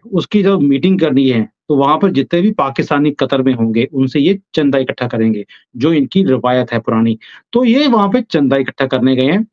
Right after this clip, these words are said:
और अगर तो चंदा अच्छी तरह से इकट्ठा, इकट्ठा हो गया, तो ये वहीं से वापस आ जाएंगे पाकिस्तान। अगर इनको लगा भी जितने में billions of dollars इकट्ठे करने आया हूँ अपने पर्सनल अकाउंट के लिए, अगर उतने नहीं हुए, तो ये उसे हो सकता है कि ईरान चले जाएं, उसके बाद फिर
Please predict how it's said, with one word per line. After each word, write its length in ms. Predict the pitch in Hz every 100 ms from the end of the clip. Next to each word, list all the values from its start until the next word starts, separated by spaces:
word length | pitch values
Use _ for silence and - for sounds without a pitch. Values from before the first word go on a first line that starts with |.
| -
और 120 | 170
अगर 260 | 156 147 196
तो 80 | 214
चंदा 300 | 170 160 196
अच्छी 240 | 185 -
तरह 140 | 151
से 100 | 147
इकट्ठा, 500 | 190 - 135 143 143 -
इकट्ठा 280 | - 131 131
हो 140 | 120
गया, 260 | 113 117 113 _ - -
तो 80 | 269
ये 220 | 226 220
वहीं 360 | 190 170 160 165
से 160 | -
वापस 340 | 190 143 143 143
आ 60 |
जाएंगे 240 | 139 147 147
पाकिस्तान। 560 | 139 131 131 143 135 - - -
अगर 240 | 196 190 240
इनको 180 | 226 220
लगा 260 | 170 175
भी 180 | 175 190
जितने 300 | 139 131 165
में 100 | 165
billions 560 | 127 135 135 147 143 135
of 100 | 123
dollars 240 | 131 131
इकट्ठे 280 | 131 123 143
करने 280 | 131 120 123
आया 140 | 120
हूँ 140 | 147
अपने 220 | 135 165 185
पर्सनल 460 | - 160 135 151
अकाउंट 320 | 131 123 113
के 60 | 127
लिए, 240 | 117 117 - - -
अगर 180 | 160 160
उतने 320 | 208 185 226
नहीं 280 | 214 143 147
हुए, 240 | 131 131 127 - -
तो 80 | 220
ये 100 | 226
उसे 180 | 190
हो 160 | 185 156
सकता 200 | 165 170
है 60 | 143
कि 200 | 170 143
ईरान 320 | 139 143 139
चले 260 | 139 131
जाएं, 240 | 131 131 131
उसके 280 | 131 - 143
बाद 160 | 135
फिर 300 | 147 135 127